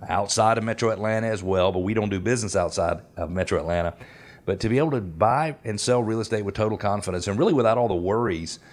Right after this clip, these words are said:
that are so typical with life's biggest investments. And don't forget, we want to connect with you, and it is easy. Go to go gaddis radio dot com. That's G O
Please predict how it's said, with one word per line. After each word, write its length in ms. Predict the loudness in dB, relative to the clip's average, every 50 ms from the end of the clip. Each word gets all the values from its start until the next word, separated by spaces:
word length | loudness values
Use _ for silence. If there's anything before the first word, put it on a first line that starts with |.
| -20 -10 -6
that 100 | -4 -2
are 60 | -2
so 180 | 0 0 0 0
typical 460 | 0 0 -2 -2 -2 -2 -4 -4 -4
with 140 | -2 -2 0
life's 260 | 2 2 0 0 -2
biggest 380 | -4 -4 -4 -2 -4 -6 -6 -8
investments. 600 | -6 -4 -2 0 0 0 -2 -4 -6 -6 -4 -6
And 100 | -2 0
don't 200 | 0 0 0 -2
forget, 320 | -4 -4 -2 -2 -2 -2
we 100 | -2 -2
want 200 | 0 0 0 -2
to 40 | -2
connect 320 | -2 -2 0 0 -2 -2
with 140 | -6 -6 -4
you, 240 | -2 -2 -2 -2 -2
and 200 | -2 -2 -2 -2
it 240 | 0 0 -2 0 0
is 240 | -2 -4 -4 -4 -4 -2
easy. 400 | 0 0 0 0 -2 -4 -6 -10 -14 -20 -6 -2
Go 100 | 0 2
to 80 | 2 2
go 220 | 2 2 2 2
gaddis 420 | 2 2 2 2 2 0 -4 -8 -8
radio 460 | -4 -2 0 0 2 0 0 0 0
dot 240 | 2 0 0 0 -2
com. 240 | -2 -2 -2 0 -2
That's 160 | -2 -4 -4
G 340 | -6 -4 -4 -4 -4 -2 0
O 360 | 2 2 4 2 2 0